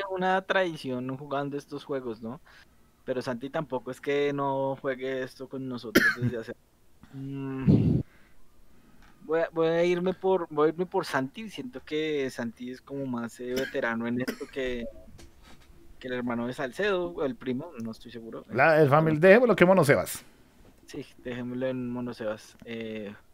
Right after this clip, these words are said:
Speaker 1: voy a, voy a irme más por el lado de, de Santi. Pero bueno, ya veremos qué pasa.
Speaker 2: Bueno, y esas son las predicciones de León en América. Y con esas predicciones, siendo las cinco dieciocho de la tarde, les digo, nos vemos en cuarenta y dos minutos.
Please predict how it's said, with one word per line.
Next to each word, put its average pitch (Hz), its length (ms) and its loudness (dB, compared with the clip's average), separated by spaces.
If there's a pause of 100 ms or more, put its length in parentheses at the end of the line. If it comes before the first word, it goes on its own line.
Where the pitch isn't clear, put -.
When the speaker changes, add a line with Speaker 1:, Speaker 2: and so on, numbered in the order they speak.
(160)
Speaker 1:
voy 127 300 -4
a, 135 240 0
voy 139 240 -6
a 147 40 -2
irme 147 220 -2
más 143 200 -6
por 139 160 -6
el 131 120 -4
lado 117 280 -6
de, 120 480 -6 (400)
de 113 140 -10
Santi. - 360 -12 (580)
Pero 113 160 -8
bueno, 113 200 -8 (100)
ya 113 140 -10
veremos 117 320 -10
qué - 100 -14
pasa. - 320 -16
Speaker 2:
Bueno, 170 400 4
y 214 100 4
esas 180 220 6
son 202 160 6
las 175 160 2
predicciones 196 720 2
de 196 160 2
León 185 380 2
en 170 100 0
América. 202 580 2
Y 117 140 -2
con 143 160 0
esas 165 240 0
predicciones, 180 680 4
siendo 180 280 0
las 139 160 2
cinco 180 180 0
dieciocho 156 380 2
de - 20 6
la 143 100 4
tarde, 196 280 2
les 165 180 2
digo, 196 260 2
nos 143 160 2
vemos 170 220 2
en 160 80 2
cuarenta 156 340 2
y 160 40 2
dos 180 160 4
minutos. 185 480 2